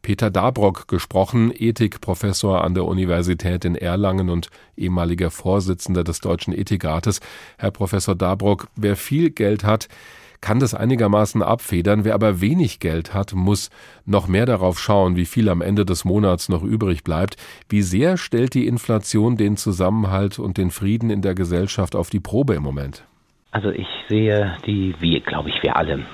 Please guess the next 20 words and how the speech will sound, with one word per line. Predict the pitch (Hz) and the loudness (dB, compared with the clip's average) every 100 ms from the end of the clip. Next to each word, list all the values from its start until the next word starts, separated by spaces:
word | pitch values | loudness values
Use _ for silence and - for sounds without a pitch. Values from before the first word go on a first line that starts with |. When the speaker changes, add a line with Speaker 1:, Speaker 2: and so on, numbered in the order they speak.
| - | -4
Speaker 2:
die | 85 80 | 0 0
Preisentwicklung | 78 - 80 80 67 - 85 - 80 | 0 0 0 0 -2 0 -2 0 -2
mit | 82 82 | 0 0
großer | - 90 - 82 | 2 2 2 2
Sorge, | 76 78 90 98 95 95 90 | 2 2 2 2 2 2 2
sehe | 87 87 | 2 2
natürlich | 85 82 - 85 | 2 0 0 0
auch | 80 | 0
mit | - | 0
großer | 87 82 85 | 2 2 2
Sorge, | 78 82 87 85 - - - - | 4 4 4 2 0 -4 -4 -2
was | 90 85 | -2 -2
uns | - 82 80 - | 0 0 0 -2
im | 80 78 76 76 76 - | 0 0 0 0 -2 -2
Herbst | - - - - - | -2 0 -4 -4 -2
droht | 80 85 87 85 - - | 2 2 2 0 -4 -4
oder | 82 82 85 85 - | -2 0 -2 -4 -6
wenn | 85 82 - - - - - - | -4 -4 -8 -12 -10 -8 -8 -2
Putin | - - 85 | -2 2 2
jetzt | 78 - | 2 -2